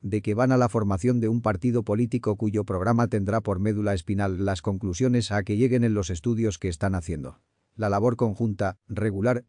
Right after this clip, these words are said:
constante, da a los jóvenes del centro un especial sentido de homogeneidad, de camaradería, de común coincidencia,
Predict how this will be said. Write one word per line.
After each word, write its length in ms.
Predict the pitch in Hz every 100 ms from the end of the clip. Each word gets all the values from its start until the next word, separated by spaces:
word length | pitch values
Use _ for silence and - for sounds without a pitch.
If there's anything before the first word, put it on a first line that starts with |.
| -
constante, 640 | 107 90 120 113 107 92 -
da 220 | - 101
a 40 | 123
los 160 | 120 104
jóvenes 360 | 131 123 117
del 140 | 101 92
centro 380 | 123 123 117
un 80 | 120
especial 460 | 117 - 98 117 117
sentido 460 | 110 98 117 117
de 120 | 107 98
homogeneidad, 720 | 95 92 98 95 92 110 92 _
de 220 | 98 104
camaradería, 720 | 101 95 90 92 110 123 110 -
de 200 | - 107
común 320 | 98 101 127 123
coincidencia, 760 | 123 107 110 113 92 95 82